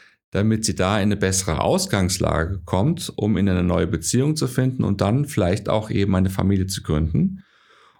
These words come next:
Und es ist jetzt schon länger her, dass es bei mir in Behandlung war, aber ich weiß auf jeden Fall, dass sie einen Partner gefunden hat. Wie weit es mit der Familie ging,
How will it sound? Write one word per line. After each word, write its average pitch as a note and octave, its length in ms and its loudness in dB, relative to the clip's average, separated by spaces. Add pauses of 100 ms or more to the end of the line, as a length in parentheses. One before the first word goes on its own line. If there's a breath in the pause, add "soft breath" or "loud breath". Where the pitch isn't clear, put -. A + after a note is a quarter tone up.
(120 loud breath)
Und F#2+ 300 0
es F#2 80 -2
ist F#2+ 60 -4
jetzt G2+ 120 -2
schon G2+ 140 0
länger G2+ 180 2
her, B2 120 2
dass C#3 100 -2
es - 60 -6
bei G#2 120 0
mir G2+ 140 2
in F#2 80 0
Behandlung C3 480 0
war, A2+ 140 2
aber G#2+ 100 0
ich F#2+ 340 -4
weiß F#2 200 0
auf F2+ 120 -4
jeden G#2+ 160 2
Fall, G#2+ 160 0
dass F#2 160 0
sie F2+ 80 -2
einen F2 120 -2
Partner F#2 340 0
gefunden A#2+ 440 -2
hat. A2+ 200 -2
Wie F#2 80 -4
weit F#2 160 0
es - 100 -4
mit F#2 80 2
der E2+ 80 0
Familie F2+ 380 0
ging, F#2 320 -2